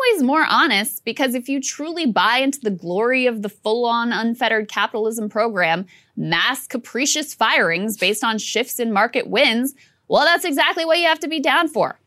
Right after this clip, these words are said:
You have to be ready to celebrate, as Emily does, nine hundred jobs lost and lives destroyed because the mortgage rates happen to tick up half a point. Or in another example, the decimation of American small towns and cities because free trade demands it.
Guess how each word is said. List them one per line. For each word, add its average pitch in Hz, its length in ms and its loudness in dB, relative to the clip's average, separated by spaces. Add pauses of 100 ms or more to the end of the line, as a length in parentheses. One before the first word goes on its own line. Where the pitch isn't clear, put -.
(220)
You 170 120 -6
have - 160 0
to 233 80 -8
be 285 140 2
ready 285 300 4
to 262 120 0
celebrate, 208 680 2
as 196 120 2
Emily 196 320 2
does, 180 340 2
nine 180 300 0
hundred 202 240 0
jobs 190 340 2
lost 190 380 2
and 170 100 -6
lives 185 300 0
destroyed 202 580 2 (240)
because 220 240 -2
the 226 80 0
mortgage 240 440 2
rates 175 280 0
happen 190 300 -2
to 196 60 -4
tick 190 260 -4
up 214 160 0
half 165 180 -2
a 165 60 -10
point. 160 340 -8 (400)
Or 262 140 2
in 277 80 4
another 220 360 4
example, 190 440 0
the 214 100 0
decimation 190 760 -2
of 185 80 -6
American 165 360 -2
small 147 240 -6
towns 262 380 0
and 254 100 -4
cities 302 400 0
because 214 400 0
free 196 240 -4
trade 180 360 -2
demands 170 400 0
it. - 240 -6